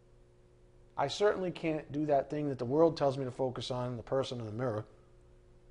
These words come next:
make myself an idol. I can't do what everybody else does when they're not an idol, make somebody else an idol. If there's, if, if there's a celebrity in this universe, it's Jesus Christ. That's who we should be focusing on.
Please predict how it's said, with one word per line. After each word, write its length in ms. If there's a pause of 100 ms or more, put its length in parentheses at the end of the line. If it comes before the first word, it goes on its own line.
(300)
make 180
myself 400
an 80
idol. 320 (1000)
I 40
can't 220
do 120
what 200
everybody 360
else 220
does 280
when 120
they're 140
not 180
an 100
idol, 260
make 260
somebody 260
else 220
an 80
idol. 320 (1500)
If 160
there's, 300 (400)
if, 140 (240)
if 140
there's 180
a 60
celebrity 520
in 80
this 200 (180)
universe, 480
it's 120
Jesus 400
Christ. 400
That's 220
who 100
we 160
should 160
be 100
focusing 440
on. 160